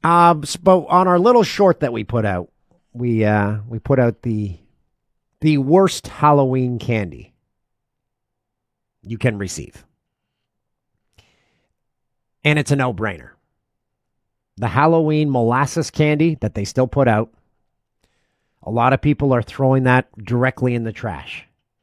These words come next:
Where is the factory that makes it? Shut it down. Rockets, which are called something different in the States. They're the little circle chalk candy.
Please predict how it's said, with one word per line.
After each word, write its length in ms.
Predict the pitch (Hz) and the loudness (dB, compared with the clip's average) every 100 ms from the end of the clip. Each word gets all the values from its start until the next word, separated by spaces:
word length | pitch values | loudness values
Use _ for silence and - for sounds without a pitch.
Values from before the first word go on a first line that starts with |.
| _ _ _ | _ _ _
Where 300 | 101 147 165 | 0 4 4
is 160 | 175 127 | 4 2
the 100 | 165 | -2
factory 500 | - 139 - 147 143 | 0 -2 0 0 2
that 160 | 143 | 2
makes 320 | 127 117 104 127 | 0 -4 -4 -4
it? 180 | 123 _ _ _ | -6 _ _ _
Shut 440 | - - - 131 131 | -8 -4 -2 -2 -2
it 120 | 127 | -2
down. 280 | 123 87 - _ _ _ _ _ _ _ _ _ _ _ _ _ _ _ _ _ _ _ _ _ _ _ | -2 -2 -8 _ _ _ _ _ _ _ _ _ _ _ _ _ _ _ _ _ _ _ _ _ _ _
Rockets, 760 | - 139 147 123 - - - - _ _ _ _ _ _ _ | -4 2 2 2 -6 -14 -16 -16 _ _ _ _ _ _ _
which 160 | 107 - | -8 -6
are 100 | 120 | 0
called 320 | 147 139 117 | 4 4 2
something 600 | - - 127 - 123 107 | -6 -4 -4 -2 -6 0
different 500 | 147 - 170 - - _ _ _ _ | 0 0 -2 -4 -14 _ _ _ _
in 160 | 113 127 | -8 -4
the 80 | 120 | -4
States. 560 | - 147 175 - - _ _ _ _ _ | -2 -2 -2 -6 -20 _ _ _ _ _
They're 120 | 113 | -8
the 140 | 95 98 | -6 -4
little 220 | 113 113 | -2 -4
circle 600 | - 131 - 143 135 123 - _ _ _ _ _ _ _ _ _ _ _ | -4 -6 -2 0 0 -2 -10 _ _ _ _ _ _ _ _ _ _ _
chalk 360 | - 156 147 - | -4 0 0 -2
candy. 520 | - 160 160 175 175 | -4 -2 0 0 -2